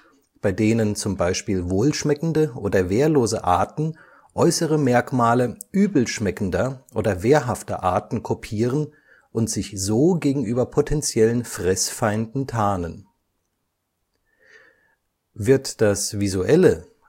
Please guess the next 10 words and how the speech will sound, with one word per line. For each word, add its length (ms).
also 560
das 400
äußerlich 580
sichtbare 800
Erscheinungsbild 880
eines 400
Tieres 540
zur 180
Tarnung 380
genutzt, 480